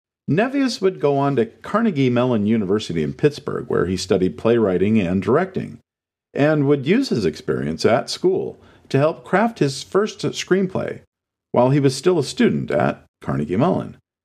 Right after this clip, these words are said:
He would enter that screenplay into a screenwriting contest, and while it didn't win, the reactions he would receive for it would help him to decide to drop out of school and move to Hollywood.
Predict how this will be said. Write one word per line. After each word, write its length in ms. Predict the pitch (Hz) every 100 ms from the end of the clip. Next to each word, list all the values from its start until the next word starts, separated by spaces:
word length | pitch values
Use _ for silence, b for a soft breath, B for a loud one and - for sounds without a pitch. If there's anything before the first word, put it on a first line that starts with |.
| _ _ _ _
He 120 | - 147
would 160 | 135
enter 300 | 175 262 139
that 160 | 98 -
screenplay 560 | - 95 92 113 120
into 380 | 95 107 113 117
a 80 | 101
screenwriting 600 | 92 - 107 98 87 90
contest, 600 | 139 160 151 76 92 - - _ _ _ -
and 380 | 117 120 120 110
while 280 | 131 170
it 140 | 143 135
didn't 340 | 143 123 95
win, 480 | 131 202 101 67 92 - _ _ -
the 80 | 123
reactions 800 | 127 143 190 269 - - 90 85
he 100 | 135
would 200 | 120 110
receive 400 | 101 - 208 226
for 200 | 80 87
it 140 | -
would 180 | - 113
help 280 | 139 190 185
him 160 | 156
to 100 | 143
decide 560 | 123 123 - 175 160 131
to 100 | 120
drop 360 | 107 135 202 139
out 160 | 117
of 100 | -
school 540 | - - 208 - 55 - _ _ _ -
and 140 | 131
move 160 | 156 180
to 100 | 120
Hollywood. 640 | 123 202 165 62 58 -